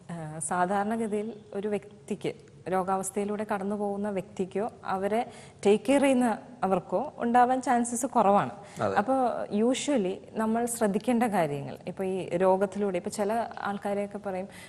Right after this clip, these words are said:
Speaker 1: ഡോക്ടേഴ്സ് പറയും ഇമ്പോസിബിൾ ആണ്, ഇനിയൊരു ഫർദർ, ഏഹ്, ഹോപ്പ് ഒന്നും ഇല്ല എന്ന് പറയും. അങ്ങനെ അവസ്ഥയിലുള്ള ആൾക്കാരുണ്ട്. ഏഹ്, മറ്റൊരു, ഏഹ്, വ്യക്തികൾ ട്രീറ്റ്മെന്റ് നടത്തിക്കൊണ്ടിരിക്കുകയാണ്.
Speaker 2: അതെ.
Speaker 1: അപ്പോൾ ഇവരെ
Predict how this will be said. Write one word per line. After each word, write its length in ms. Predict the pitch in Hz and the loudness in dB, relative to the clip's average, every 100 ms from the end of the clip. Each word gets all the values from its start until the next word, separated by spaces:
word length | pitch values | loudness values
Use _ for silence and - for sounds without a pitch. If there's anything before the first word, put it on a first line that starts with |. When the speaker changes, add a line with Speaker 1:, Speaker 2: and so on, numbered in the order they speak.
| - | -4
Speaker 1:
ഡോക്ടേഴ്സ് 320 | 185 180 190 202 | -2 -2 -4 -2
പറയും 300 | 196 190 190 | -2 -2 -4
ഇമ്പോസിബിൾ 600 | 196 196 190 208 196 202 | -2 0 0 0 0 2
ആണ്, 260 | 185 190 - | 0 -4 -4
ഇനിയൊരു 460 | 208 214 208 202 - - | 0 2 2 0 -2 -4
ഫർദർ, 460 | - 196 190 202 - - - | 0 2 2 0 0 -10 -4
ഏഹ്, 240 | 180 160 | -4 -4
ഹോപ്പ് 360 | - 208 214 254 | 0 4 4 6
ഒന്നും 240 | 254 254 | 6 6
ഇല്ല 240 | 226 185 185 | 6 6 6
എന്ന് 140 | 190 | 4
പറയും. 240 | 180 139 - 190 | 2 0 -4 -2
അങ്ങനെ 280 | 214 247 | 2 2
അവസ്ഥയിലുള്ള 600 | 262 226 - 208 208 196 | 2 0 0 2 2 4
ആൾക്കാരുണ്ട്. 560 | 185 165 165 160 151 143 | 4 2 0 0 -2 -6
ഏഹ്, 720 | - - - - - 185 180 | -8 -16 -20 -20 -6 -2 0
മറ്റൊരു, 400 | 185 202 - 285 | 2 0 2 0
ഏഹ്, 520 | 302 285 - 220 220 | 2 -2 -2 -2 0
വ്യക്തികൾ 440 | 214 226 - 262 349 - | 0 -2 0 -2 -2 -2
ട്രീറ്റ്മെന്റ് 400 | 277 262 277 277 | -2 0 0 2
നടത്തിക്കൊണ്ടിരിക്കുകയാണ്. 1040 | 277 320 302 269 240 180 165 147 - - | 4 4 2 4 4 2 -2 -6 -8 -6
Speaker 2:
അതെ. 180 | 196 180 - | -4 -2 -2
Speaker 1:
അപ്പോൾ 280 | 220 269 269 - - - - - - | 0 2 0 -4 -16 -20 -20 -8 0
ഇവരെ 600 | 233 247 220 - - | 4 6 4 2 -4